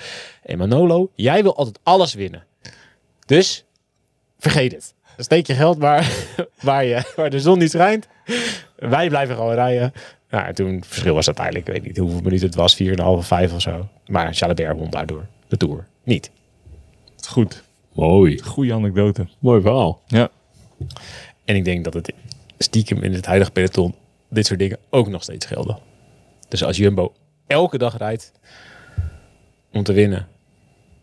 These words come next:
Speaker 1: en nooit wat weggeeft of nooit wat
Speaker 2: Ja.
Speaker 3: Gunnen telt nog.
Speaker 1: Ja, natuurlijk geldt
Speaker 3: Ja.
Speaker 1: het. Geldt, geldt
Speaker 2: Ja, het
Speaker 1: altijd.
Speaker 2: wordt natuurlijk, ja, nee, zeker.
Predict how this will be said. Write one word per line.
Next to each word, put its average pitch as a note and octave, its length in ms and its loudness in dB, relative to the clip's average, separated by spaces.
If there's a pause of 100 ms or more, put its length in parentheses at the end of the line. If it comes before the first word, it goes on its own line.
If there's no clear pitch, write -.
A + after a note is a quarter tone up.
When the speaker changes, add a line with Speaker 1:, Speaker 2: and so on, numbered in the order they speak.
(100)
Speaker 1:
en F#2+ 200 -6
nooit A2 260 4
wat F#2+ 160 -4
weggeeft F#2+ 560 -6 (520)
of - 100 -10
nooit F#2+ 240 6
wat F#2 300 -4 (200)
Speaker 2:
Ja. F#2+ 260 2 (320)
Speaker 3:
Gunnen B2+ 360 0
telt F#2+ 240 0
nog. D#2+ 200 -6 (200)
Speaker 1:
Ja, - 160 -6 (320)
natuurlijk G2+ 380 2
geldt - 200 -4
Speaker 3:
Ja. F2+ 60 6
Speaker 1:
het. G2+ 120 0
Geldt, - 420 0 (240)
geldt G#2+ 260 -4
Speaker 2:
Ja, G#2 60 2
het G#2+ 140 6
Speaker 1:
altijd. G2+ 180 0
Speaker 2:
wordt G2 140 -6
natuurlijk, G2 200 -4 (200)
ja, G2+ 100 -12
nee, F#2+ 220 0
zeker. - 380 -4